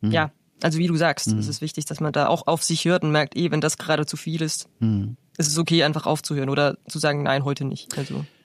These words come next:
Speaker 1: Ich verstehe total gut die Motivation nennen, tatsächlich ja Plural, was da alles reingelaufen ist, dass du gesagt hast, alles klar, das wird jetzt meine Bachelorarbeit. Was ich mir jetzt frage ist,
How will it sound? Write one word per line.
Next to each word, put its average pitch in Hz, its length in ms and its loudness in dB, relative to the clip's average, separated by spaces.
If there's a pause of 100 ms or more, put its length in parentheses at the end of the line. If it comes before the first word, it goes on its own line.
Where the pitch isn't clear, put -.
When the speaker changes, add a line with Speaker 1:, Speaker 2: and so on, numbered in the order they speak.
(420)
Speaker 1:
Ich - 100 -6
verstehe 156 400 2
total 170 480 -2
gut 185 220 -2 (160)
die 151 40 0
Motivation 143 680 2
nennen, 135 260 4
tatsächlich 151 420 0
ja 98 180 2
Plural, 180 560 0
was 120 500 -4
da - 120 2
alles 139 260 0
reingelaufen 160 540 2
ist, 165 120 -2
dass 147 160 -2
du 147 80 -4
gesagt 143 300 -2
hast, 160 160 0
alles 131 240 0
klar, 156 320 2
das 156 340 -2
wird 165 160 -2
jetzt - 300 -4
meine 127 340 2
Bachelorarbeit. 117 720 2 (220)
Was 113 160 -2
ich 143 100 -4
mir 226 100 0
jetzt 185 200 -4
frage 156 420 0
ist, 180 160 -4